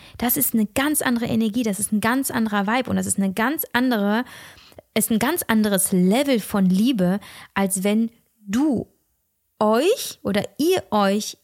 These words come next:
in diese Beziehung zwingt und versucht, sie irgendwie, äh, passend zu machen. Und das wird nicht gehen, indem ihr die, die absolut beste Strategie für euch findet und das alles im Kopf löst.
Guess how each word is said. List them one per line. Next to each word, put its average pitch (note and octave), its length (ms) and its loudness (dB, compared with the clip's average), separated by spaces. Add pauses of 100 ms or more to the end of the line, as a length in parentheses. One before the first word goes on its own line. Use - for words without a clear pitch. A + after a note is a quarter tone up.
(160)
in B3 320 2
diese G#3 260 0
Beziehung F3+ 580 -2
zwingt - 460 -2
und F#3+ 120 0
versucht, G#3+ 480 -2
sie - 240 -4 (160)
irgendwie, D4 1080 2 (560)
äh, B3 180 2
passend A#3+ 480 -2
zu - 120 -2
machen. F#3+ 480 -2 (1300)
Und A#3+ 380 0 (180)
das E4 260 2
wird D#4+ 160 0
nicht D#4+ 260 0
gehen, C#4 180 2
indem A3+ 320 2
ihr A3 220 0
die, A3 400 0
die G#3+ 200 -2
absolut A#3 880 -2
beste B3 360 0
Strategie A3 640 0
für - 200 -4
euch - 200 -2
findet A3+ 440 0
und G#3+ 140 0
das G#3+ 140 -2 (100)
alles C#4 320 2
im A3 160 0
Kopf - 340 -2
löst. - 420 -2